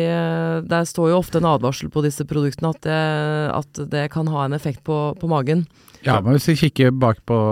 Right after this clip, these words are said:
Speaker 2: en dokk
Speaker 1: Mm.
Speaker 2: her nå, så er det jo sånn at, eh, der er det seksti kalorier per tjuefem gram, og
Speaker 1: Mm.
Speaker 2: den her inneholder da femti kalorier.
Speaker 1: Mm.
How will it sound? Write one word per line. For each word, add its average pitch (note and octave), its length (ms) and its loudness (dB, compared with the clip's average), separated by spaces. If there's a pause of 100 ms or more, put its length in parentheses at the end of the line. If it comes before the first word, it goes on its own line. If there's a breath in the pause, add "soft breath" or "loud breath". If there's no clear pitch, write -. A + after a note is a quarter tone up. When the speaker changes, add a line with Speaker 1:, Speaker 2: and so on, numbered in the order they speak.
(140)
Speaker 2:
en G#2 400 4
dokk - 440 -2 (160)
Speaker 1:
Mm. G#3+ 120 0
Speaker 2:
her A2 140 4
nå, F#2 140 4 (760)
så C#3+ 100 2
er C#3 60 6
det D3+ 80 6
jo D3+ 80 2
sånn B2+ 160 6
at, A#2 240 0
eh, A#2 1000 4 (380)
der A#2+ 240 2
er G2 640 2
det B2+ 800 2
seksti D3+ 920 0
kalorier C3+ 540 4 (100)
per B2 300 2
tjuefem G#2 560 2
gram, E2+ 320 2
og - 240 2
Speaker 1:
Mm. A#2 40 2
Speaker 2:
den A#2 140 6
her C3 400 2
inneholder G2+ 460 4
da F#2+ 560 0
femti F2+ 560 -2
kalorier. D2+ 340 -6 (200)
Speaker 1:
Mm. A3+ 240 -2